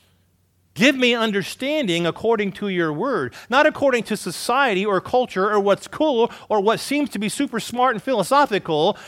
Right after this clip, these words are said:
but your word. There's so much understanding, insight, makes you wiser. It lightens my path. All in just these few verses talking about this is what God's word does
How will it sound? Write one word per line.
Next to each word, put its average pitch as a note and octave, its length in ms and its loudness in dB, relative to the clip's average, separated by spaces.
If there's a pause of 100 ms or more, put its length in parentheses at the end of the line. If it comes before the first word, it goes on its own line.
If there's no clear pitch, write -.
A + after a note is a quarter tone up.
(140)
but F#3+ 260 4
your E3+ 580 2 (340)
word. E3+ 580 -4 (880)
There's G3 140 2
so D4 260 2
much B3+ 420 0
understanding, A#3+ 1000 -2 (240)
insight, A3+ 680 0 (140)
makes A#3 260 0
you A3+ 100 -2
wiser. G#3 640 0
It G3+ 140 0
lightens A#3 540 2
my G#3 180 2
path. A3+ 480 0 (240)
All C#4+ 220 6
in D4 80 -2
just A#3 160 -2
these G#3 160 -6
few A3 200 -2
verses G3+ 440 -2
talking G#3 340 -2
about F3 240 0
this F3+ 180 -6
is B3 120 -8
what D#3 160 -6
God's A#2 280 -4
word F#3+ 300 -10
does G2 380 -8